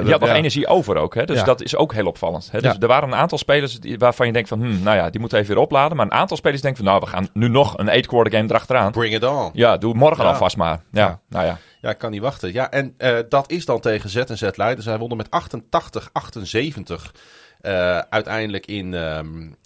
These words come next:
Speaker 3: in Oostende.
Speaker 2: In de Versluisdoom heet dat ding, geloof ik.
Speaker 3: Ja, er is een puntje bijgesteld. Op, eh, op een gegeven moment st-, de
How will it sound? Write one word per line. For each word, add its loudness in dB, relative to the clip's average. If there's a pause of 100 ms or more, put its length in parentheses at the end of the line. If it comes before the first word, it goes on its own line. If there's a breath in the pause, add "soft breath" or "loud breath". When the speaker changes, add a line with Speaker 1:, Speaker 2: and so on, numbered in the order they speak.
(100)
Speaker 3:
in -6
Oostende. -4
Speaker 2:
In -6
de -4
Versluisdoom -4
heet -6
dat -8
ding, -6
geloof -4
ik. -10
Speaker 3:
Ja, -4 (200)
er -8
is -2
een -10
puntje -2
bijgesteld. -6
Op, -14
eh, -8
op -4
een -2
gegeven -8
moment -8
st-, -18
de -18